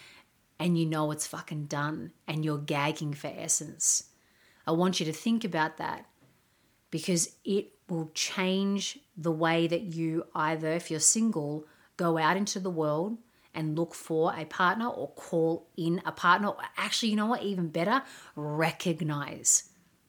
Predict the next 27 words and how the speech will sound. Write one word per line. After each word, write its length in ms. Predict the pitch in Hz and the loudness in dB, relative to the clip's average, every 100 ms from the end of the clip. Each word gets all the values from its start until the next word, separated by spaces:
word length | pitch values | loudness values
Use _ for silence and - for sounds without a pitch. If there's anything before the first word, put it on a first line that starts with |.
| _ _ - | _ _ -4
You 160 | 170 180 | 0 2
will 280 | 175 185 160 | 4 2 2
recognize 1000 | 156 185 190 214 190 190 175 170 170 - | 6 6 6 2 2 2 4 4 2 0
essence. 520 | 170 160 - 147 143 170 | -4 0 0 0 -4 -2
You 200 | 165 180 | 0 0
will 200 | 170 180 | 0 -2
feel 720 | - - 202 208 220 214 208 | -2 -6 0 4 4 4 4
that 260 | 190 - - | 4 4 0
essence 640 | 185 170 165 - - - - - - | -2 0 -2 0 0 0 -6 -20 4
either 320 | 175 170 175 | 4 6 2
through 480 | - - 170 165 160 | -2 -4 0 2 0
hearing, 640 | 160 - 180 185 202 220 | -4 -2 0 2 0 0
either 420 | - 165 170 175 | -2 -2 0 -2
through 300 | 170 - 160 | -6 -6 -6
feeling, 640 | 151 - - 185 196 220 233 | -6 -10 -4 0 0 0 0
even 320 | 165 165 160 | -2 0 -2
through 300 | 151 - 160 | -4 -12 -4
sight, 540 | - - 151 156 190 - - - | 2 2 4 2 2 -4 -20 -6
but 140 | 170 | -6
your 120 | - - | -6 6
senses 640 | - - 214 220 - 170 | 8 10 8 6 4 2
will 140 | 156 156 | -2 -2
be 140 | 160 | -4
turned 360 | 156 156 151 147 | -6 -6 -4 -4
on. 360 | 160 - - - _ _ _ _ _ _ _ _ _ _ _ _ | -6 -8 -14 -18 _ _ _ _ _ _ _ _ _ _ _ _
You 140 | 156 | 0
know, 360 | 156 160 170 | 2 2 2